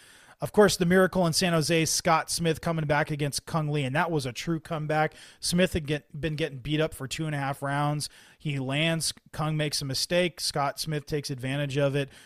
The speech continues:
We hear the, the very memorable call from Mauro <laughs> Ranallo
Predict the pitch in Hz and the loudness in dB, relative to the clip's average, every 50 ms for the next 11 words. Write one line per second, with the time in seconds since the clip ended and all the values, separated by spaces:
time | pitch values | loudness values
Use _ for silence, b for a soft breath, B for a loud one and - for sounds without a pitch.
0 | B B B 143 135 117 147 147 143 135 135 135 135 135 135 143 131 120 143 143 | B B B -2 0 2 2 2 2 2 0 -2 -2 -4 -4 -6 -4 -2 0 0
1 | 143 139 139 143 147 147 147 151 151 143 135 139 139 - - - 156 147 143 147 | 2 2 2 0 0 0 2 2 2 2 2 0 -2 -2 -2 0 0 2 4 4
2 | 151 131 - - 143 127 127 120 - b b b b b 143 143 143 147 151 147 | 4 2 0 -2 -4 -4 -4 -6 -10 b b b b b 2 4 6 6 6 6
3 | 156 160 143 117 202 180 175 170 165 175 170 151 | 4 2 2 2 2 2 4 4 2 2 2 -2